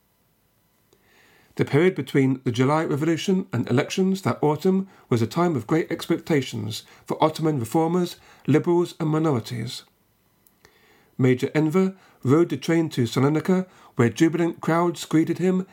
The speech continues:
as the champion of freedom. Over the following days, red and white banners were displayed on city streets with the revolutionary slogan, "Justice, Equality and Fraternity." The joyful celebrations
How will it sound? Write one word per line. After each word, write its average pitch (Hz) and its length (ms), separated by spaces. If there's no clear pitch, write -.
as 135 140
the 113 180
champion 185 540
of 175 100
freedom. 120 580
Over 123 240
the 117 100
following 156 360
days, 180 420
red 165 320
and 127 140
white 123 240
banners 180 420
were 123 80
displayed 156 520
on 151 100
city 170 220
streets - 480
with 120 80
the 113 100
revolutionary 156 600
slogan, 180 560
"Justice, 175 560
Equality 170 600
and 143 140
Fraternity." 131 580
The 113 100
joyful 143 380
celebrations 165 680